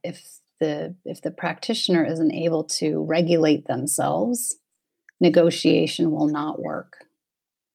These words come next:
That is the key. So really, um, I think everything Nick and I are speaking of, it has to start with us,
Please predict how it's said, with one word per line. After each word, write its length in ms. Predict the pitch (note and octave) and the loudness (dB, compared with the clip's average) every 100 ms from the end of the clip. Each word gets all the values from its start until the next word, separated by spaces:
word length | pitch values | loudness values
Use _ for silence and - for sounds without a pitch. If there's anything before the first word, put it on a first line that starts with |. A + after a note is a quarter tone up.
| _ | _
That 200 | E3 E3+ | 0 4
is 260 | E3+ C#3+ - | 6 6 2
the 100 | - | -2
key. 400 | - F3 D#3+ D3+ | -4 0 2 2
So 580 | D3 - E3+ E3 D#3 - - | 0 -2 -2 0 -2 -4 -2
really, 480 | F3 F3 E3+ D#3 | 4 4 4 0
um, 440 | - D#3 D3+ D#3+ E3 | -2 -6 -8 -10 -12
I 840 | _ _ _ _ _ _ _ - A3+ | _ _ _ _ _ _ _ -2 0
think 100 | A3+ | 0
everything 500 | E3+ F#3 F#3 E3 D#3+ | 0 0 4 4 4
Nick 180 | E3 | 2
and 120 | E3+ E3+ | 2 2
I 80 | |
are 100 | E3 | 0
speaking 500 | D#3+ - G3 G3 F3 | -2 0 0 2 4
of, 300 | E3 D#3+ D#3 - _ _ _ _ - | 4 2 -2 -10 _ _ _ _ -4
it 120 | F3 | -2
has 220 | F#3+ G3+ | 0 0
to 80 | E3+ | 0
start 400 | - - D#3+ - | 0 2 2 0
with 180 | E3 D#3 | -4 -4
us, 460 | - - - - | -4 -2 -4 -6